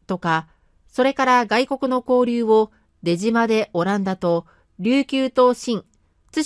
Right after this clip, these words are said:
馬と朝鮮、アイヌと満州に限り厳しく抑えたりしました。ところが、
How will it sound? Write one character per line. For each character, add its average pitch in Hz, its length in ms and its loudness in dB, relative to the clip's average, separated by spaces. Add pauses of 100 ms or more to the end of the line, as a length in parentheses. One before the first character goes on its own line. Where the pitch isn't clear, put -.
馬 247 140 -2
と 151 180 -4
朝 202 220 -4
鮮、 185 320 -6 (460)
ア 214 140 2
イ 226 80 2
ヌ 190 120 -2
と 165 160 -4
満 208 240 -2
州 190 220 -4
に 156 120 -6
限 175 260 -6
り 156 240 -6 (220)
厳 220 260 -6
し - 100 -16
く - 60 -18
抑 175 320 -4
え 262 60 -4
た 214 100 -6
り 175 100 -6
し 151 140 -14
ま 147 100 -6
し - 100 -18
た。 - 160 -12 (920)
と 247 100 -2
こ 285 120 2
ろ 285 80 2
が、 226 260 -2